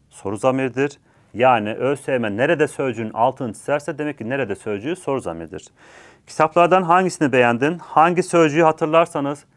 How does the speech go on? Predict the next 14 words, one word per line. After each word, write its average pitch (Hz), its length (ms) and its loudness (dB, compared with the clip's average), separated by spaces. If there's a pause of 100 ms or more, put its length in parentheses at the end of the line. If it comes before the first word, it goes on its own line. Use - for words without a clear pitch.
(340)
ek 170 300 -2
alırsa 143 460 0
zamirdir, 147 480 -4
almazsa 131 460 -2
sıfattır. 151 600 -2 (460)
Ne 151 340 2
sözcüğü 175 580 2
tuzak 147 380 0
bir 185 140 -2
kelimedir 170 420 -2
sorularda. 170 640 -2 (560)
Herhangi 151 640 2
bir 185 100 2
parçada 147 640 -2